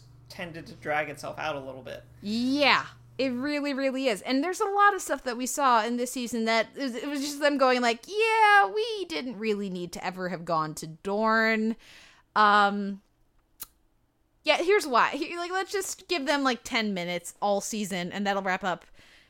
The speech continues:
Speaker 2: everything with Dorne. We'll never need to go back there again. And let's have Arya leave the House of Black and White. She can do the face thing now,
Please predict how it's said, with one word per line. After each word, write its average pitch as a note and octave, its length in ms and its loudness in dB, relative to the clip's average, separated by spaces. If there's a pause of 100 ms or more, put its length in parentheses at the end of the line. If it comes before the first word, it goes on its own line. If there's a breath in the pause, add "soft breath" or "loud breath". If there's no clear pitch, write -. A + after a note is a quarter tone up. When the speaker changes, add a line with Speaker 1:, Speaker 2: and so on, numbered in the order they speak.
(220 soft breath)
Speaker 2:
everything G#3 460 0
with F#3+ 120 -8
Dorne. E3+ 500 -4
We'll F3+ 120 -8
never F#3 160 -6
need F3 120 -8
to F3+ 60 -10
go F3 60 -6
back D#3 180 -6
there E3 140 -4
again. D3+ 240 -8
And C4+ 220 2
let's D4+ 160 2
have G#4 180 2
Arya C4 440 8
leave A3+ 680 -2
the A#3 80 -2
House A3 260 2
of G#3+ 80 -10
Black G#3 180 -2
and G3+ 100 -6
White. G3 300 0
She G#3 100 -10
can A#3 100 -6
do A3 80 -2
the F#3+ 80 -6
face A3+ 280 -2
thing A3+ 240 0
now, G3+ 520 0